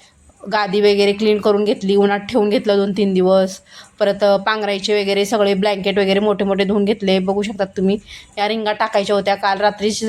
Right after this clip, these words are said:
शेगडीचं मेंटेनन्स केलं होतं आणि आज, अ, त-, ती शेगडीचं मेंटेनन्स करताना त्या रिंगा साईडला ठेवल्या होत्या,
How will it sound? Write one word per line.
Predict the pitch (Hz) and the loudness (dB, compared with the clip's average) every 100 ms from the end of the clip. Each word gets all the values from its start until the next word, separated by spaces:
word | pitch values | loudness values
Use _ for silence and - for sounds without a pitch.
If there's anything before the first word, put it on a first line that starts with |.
| 208 | 2
शेगडीचं | 190 233 202 190 202 | 2 -2 -2 -2 0
मेंटेनन्स | 208 196 190 208 - | 0 2 0 -2 -2
केलं | 202 | 0
होतं | 190 185 196 202 - - - | 0 2 0 0 -10 -20 -8
आणि | 196 202 | -4 -2
आज, | 202 202 185 202 | 0 -2 0 2
अ, | 202 196 190 185 - | 4 4 2 -2 -2
त-, | 196 | 0
ती | 196 202 196 | 0 -2 -2
शेगडीचं | 226 220 214 214 | -2 0 0 0
मेंटेनन्स | 220 202 202 208 | 0 0 -2 -2
करताना | 220 208 202 | -4 0 0
त्या | 196 208 | 0 -2
रिंगा | 214 202 | 0 0
साईडला | 202 214 202 | 0 0 0
ठेवल्या | 202 220 196 | 0 2 2
होत्या, | 185 190 | 2 0